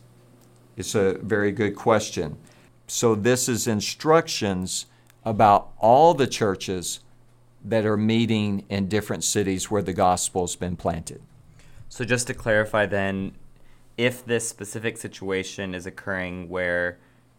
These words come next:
Speaker 2: there's disorder within the church as, uh, women are asking questions of their husbands,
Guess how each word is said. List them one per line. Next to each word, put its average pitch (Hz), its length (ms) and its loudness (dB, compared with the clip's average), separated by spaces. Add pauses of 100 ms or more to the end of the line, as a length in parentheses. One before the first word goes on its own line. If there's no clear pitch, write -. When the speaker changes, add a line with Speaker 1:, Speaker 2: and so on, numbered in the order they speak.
Speaker 2:
there's 95 380 -4
disorder 98 920 -2
within 95 480 -10
the 90 80 -8
church - 680 -8 (140)
as, 90 540 -4
uh, 92 200 -8
women 92 380 -4
are 87 300 -4 (320)
asking - 380 -2
questions 95 420 -8
of 87 120 -14
their 87 160 -10
husbands, 90 680 -6